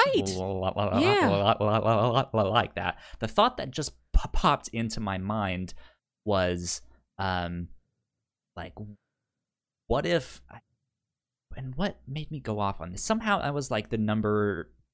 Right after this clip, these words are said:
Speaker 2: seven, 'cause there's seven of them, right?
Speaker 1: Yes.
Speaker 2: So I was like, Okay, if there's seven of the forty-something,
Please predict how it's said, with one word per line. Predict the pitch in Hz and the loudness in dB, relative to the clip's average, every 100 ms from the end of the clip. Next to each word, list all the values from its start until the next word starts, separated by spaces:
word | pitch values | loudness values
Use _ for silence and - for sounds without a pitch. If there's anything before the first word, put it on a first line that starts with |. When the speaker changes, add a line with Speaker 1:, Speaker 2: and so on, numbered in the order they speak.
| - | -12
Speaker 2:
seven, | - - - 104 92 87 | -10 -8 -2 -2 -2 -6
'cause | 117 110 | -8 -4
there's | 127 - | -2 -2
seven | - 147 110 87 | 2 2 2 -4
of | 90 | -6
them, | 73 65 58 - _ _ _ _ _ _ _ _ | -8 -10 -12 -20 _ _ _ _ _ _ _ _
right? | 101 98 120 - | -2 0 0 -4
Speaker 1:
Yes. | 208 196 - 135 | -2 -2 -2 0
Speaker 2:
So | 123 | 0
I | - 113 | 2 2
was | 120 | 2
like, | 113 104 | -2 -4
Okay, | 123 117 | -4 -4
if | 98 | -4
there's | 107 139 | -2 -4
seven | - - 123 143 131 | -2 -4 -2 0 0
of | 101 101 | 0 -2
the | 101 | -4
forty-something, | 90 - 127 135 110 - 95 90 87 90 90 | -6 -2 -2 0 -4 -4 -6 -4 -4 -4 -8